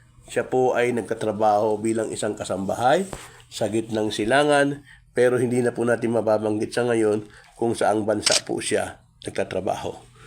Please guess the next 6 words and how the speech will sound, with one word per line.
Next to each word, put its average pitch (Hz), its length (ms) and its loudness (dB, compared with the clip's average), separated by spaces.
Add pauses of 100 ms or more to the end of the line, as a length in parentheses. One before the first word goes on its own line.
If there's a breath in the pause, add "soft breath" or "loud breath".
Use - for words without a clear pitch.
(1040 loud breath)
Okay? 190 480 4 (560 loud breath)
Alam 143 240 4
na 147 160 2
po 147 160 6
ng 127 240 2
family 120 640 2